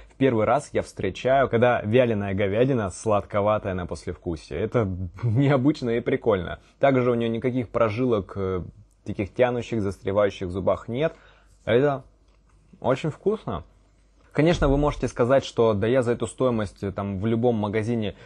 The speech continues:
куплю двести грамм похожих колбасок. Но, ребята, у нас не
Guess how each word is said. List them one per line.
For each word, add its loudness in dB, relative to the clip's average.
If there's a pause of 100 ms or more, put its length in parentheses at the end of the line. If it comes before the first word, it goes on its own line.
(160)
куплю 0
двести -2
грамм -2
похожих -2
колбасок. -2 (320)
Но, -2
ребята, -2
у -6
нас -6
не -4